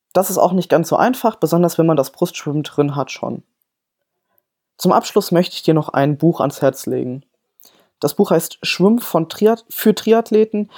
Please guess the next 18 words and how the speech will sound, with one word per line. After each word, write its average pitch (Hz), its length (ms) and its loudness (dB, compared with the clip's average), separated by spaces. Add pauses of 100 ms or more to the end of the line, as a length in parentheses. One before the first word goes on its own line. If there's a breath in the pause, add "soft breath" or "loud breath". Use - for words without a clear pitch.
(160 loud breath)
und 180 140 2
ist 180 120 -2
von 165 140 0
Steve 180 360 -4
Tarpinian. 175 720 0 (760 soft breath)
Dort 170 160 2
er-, 170 140 4 (140)
beschreibt 165 420 0
er 160 260 2
alle 208 200 2
Schwimmarten, 208 840 -2 (240 loud breath)
wo-, - 160 2
worauf 160 440 0
du 214 120 0
zu - 220 -6
achten 196 420 -4
hast 185 360 -2 (840 soft breath)
und 170 520 2